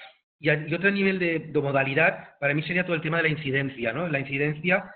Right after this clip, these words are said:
y la visión que ha ido saliendo, pero ahí yo veo un elemento clave que, que, que normalmente no se habla. Sí que hablamos, "Tenemos que hacer incidencia a nivel de agencias multilaterales, tenemos que hacer incidencia allá". Eh, la reclamación de, de una, ¿no? Todo el trabajo que se hizo,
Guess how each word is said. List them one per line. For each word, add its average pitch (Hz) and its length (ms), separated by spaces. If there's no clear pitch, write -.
y 147 100
la 139 100
visión 135 560
que 139 100
ha 139 60
ido 156 140
saliendo, 175 520
pero 151 120
ahí 170 80
yo 214 100
veo 208 460
un 175 160
elemento 175 360
clave 156 340
que, 127 240
que, 123 220
que 131 100
normalmente 156 380
no 175 100
se 147 140
habla. 147 220
Sí 156 100
que 180 80
hablamos, 160 340
"Tenemos 165 240
que 190 60
hacer 196 140
incidencia 202 680
a 156 320
nivel 160 240
de 190 60
agencias 180 400
multilaterales, 156 680
tenemos 165 180
que 190 80
hacer 190 120
incidencia 190 640
allá". 151 400
Eh, 135 420
la 143 120
reclamación 147 560
de, 185 180
de 180 40
una, 160 320
¿no? 170 180
Todo 160 100
el 151 60
trabajo 160 320
que 165 120
se 160 120
hizo, 190 340